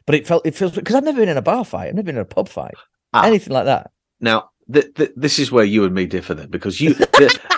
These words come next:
Speaker 2: the, you, you understand the whole concept of being in the ring with appropriate protection,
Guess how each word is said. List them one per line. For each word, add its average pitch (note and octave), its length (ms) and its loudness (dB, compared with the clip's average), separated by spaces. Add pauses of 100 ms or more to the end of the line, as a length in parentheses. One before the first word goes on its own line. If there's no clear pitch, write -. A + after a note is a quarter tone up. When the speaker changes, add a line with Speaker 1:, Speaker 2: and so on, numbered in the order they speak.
(180)
Speaker 2:
the, C#3 240 4 (160)
you, E3+ 160 2
you E3+ 300 6
understand B2 600 2
the G2 60 0
whole G2+ 200 -2
concept G2+ 440 -6
of D#2+ 160 -10
being C3 300 6
in D3+ 220 2
the C#3+ 120 6
ring F#2+ 380 -4 (500)
with A#2 400 2 (140)
appropriate - 500 -4
protection, F#2+ 560 -10